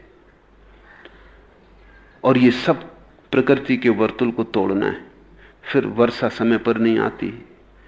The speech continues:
फिर धूप ज्यादा पड़ती है कि धूप पड़ती ही नहीं, कि वर्षा ज्यादा हो जाती है,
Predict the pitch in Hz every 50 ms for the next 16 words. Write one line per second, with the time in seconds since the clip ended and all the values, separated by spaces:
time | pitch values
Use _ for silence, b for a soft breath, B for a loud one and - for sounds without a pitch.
0 | b b b - - - - 120 120 123 95 113 120 123 110 104 - - 120 113
1 | 120 117 113 - 113 110 110 - 117 117 110 113 117 - - - - - - -
2 | - _ _ b b b b b - - 120 113 120 117 117 117 - - 110 104
3 | 107 - - 113 110 120 113 113 110 107 110 - - - - b b b b b
4 | _ - 117 113 104 117 113 110 - - 107 98 92 95 82 85 95 110 104 110
5 | 107 107 104 110 95 - - - 104 98 104 113 - - -